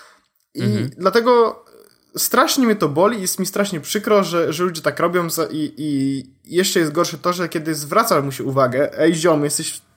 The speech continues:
Speaker 1: totalnie jakby w błędzie", albo totalnie powielasz schemat, który zrobiłeś rok, to to jest na zasadzie: "Nie, teraz te informacje są sprawdzone,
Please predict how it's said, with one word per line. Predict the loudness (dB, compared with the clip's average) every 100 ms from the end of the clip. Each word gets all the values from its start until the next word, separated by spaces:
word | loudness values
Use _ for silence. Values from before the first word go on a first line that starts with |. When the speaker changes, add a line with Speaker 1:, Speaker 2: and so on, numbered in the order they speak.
| _ -12
Speaker 1:
totalnie | 0 2 4 2
jakby | -2 0 -2
w | -4
błędzie", | 0 2 4 2
albo | 0 0
totalnie | -6 0 2 2
powielasz | 0 -2 -2 -2
schemat, | -2 0 2 2 -2
który | -6 -4
zrobiłeś | -2 -2 -4
rok, | -8 -10 -20 -20 -20 -20 _ _ _ _
to | -8
to | 2 2
jest | 4
na | 2
zasadzie: | 2 2 2 -4 -8 -20 _
"Nie, | -2
teraz | -2 -6 -2 -2
te | 0
informacje | -2 0 0
są | 0
sprawdzone, | -2 0 0 4 4 2